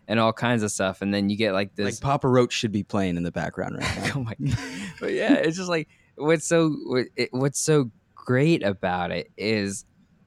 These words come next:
Speaker 1: it's just mere presence. You know, this big Batman.
Speaker 2: Huge.
Speaker 1: Huge guy.
Speaker 2: Huge friggin' guy.
Speaker 1: Huge friggin' guy. Just walking out of debris,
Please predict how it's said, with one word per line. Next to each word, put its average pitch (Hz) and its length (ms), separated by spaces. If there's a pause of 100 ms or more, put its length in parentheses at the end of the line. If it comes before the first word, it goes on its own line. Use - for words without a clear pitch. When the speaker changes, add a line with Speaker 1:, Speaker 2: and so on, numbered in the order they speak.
(560)
Speaker 1:
it's 123 140
just 127 280
mere 120 300
presence. 107 800 (280)
You 120 260
know, 113 160
this 104 320 (540)
big 127 540 (260)
Batman. 92 500
Speaker 2:
Huge. 262 680
Speaker 1:
Huge 170 720
guy. 120 580
Speaker 2:
Huge 190 260
friggin' 160 400
guy. 151 300
Speaker 1:
Huge 147 520
friggin' 139 380
guy. 92 400
Just 104 300
walking 123 600
out 135 160
of 127 120
debris, 101 580